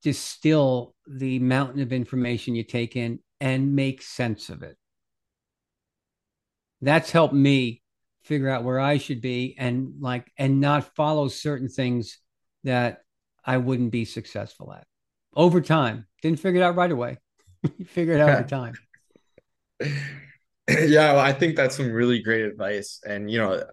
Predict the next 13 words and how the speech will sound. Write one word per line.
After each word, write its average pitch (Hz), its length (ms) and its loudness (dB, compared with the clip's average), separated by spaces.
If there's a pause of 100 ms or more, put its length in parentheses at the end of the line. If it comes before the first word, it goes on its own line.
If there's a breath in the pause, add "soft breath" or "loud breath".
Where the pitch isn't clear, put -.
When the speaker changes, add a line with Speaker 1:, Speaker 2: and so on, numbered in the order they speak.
(140)
Speaker 2:
I 117 60 -4
mean, 107 440 -2
over 110 120 -2
the 110 60 0
last 107 220 2
half 107 200 0
hour, 107 200 4
I 107 40 0
know 110 200 -4
I've 110 220 0
learned 113 240 -2
a 107 40 -2
lot. 107 380 0